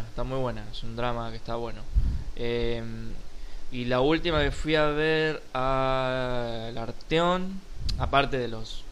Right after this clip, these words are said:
que fui a ver mucho independiente, digamos, em, es La Fuga. La Fuga, pero era, yo tenía,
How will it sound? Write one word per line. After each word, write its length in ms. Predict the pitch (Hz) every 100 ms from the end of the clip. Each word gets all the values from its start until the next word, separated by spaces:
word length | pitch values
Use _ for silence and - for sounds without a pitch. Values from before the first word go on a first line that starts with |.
| - - - -
que 80 | 120
fui 260 | 110 127 120
a 60 |
ver 160 | 117 120
mucho 260 | 120 - 113
independiente, 600 | 120 - 117 123 117 113
digamos, 300 | 117 113 117 - - - - - - - -
em, 500 | 127 120 117 117 117 113 113 117 - - - - -
es 640 | - 139 139 - - - - - -
La 160 | 127
Fuga. 480 | 123 - 156 131 113 110 - - - 151
La 80 | 113
Fuga, 520 | - 147 151 139 127
pero 160 | 120 123
era, 320 | 135 131 120 - - -
yo 80 | 127
tenía, 580 | 123 127 135 131 120 117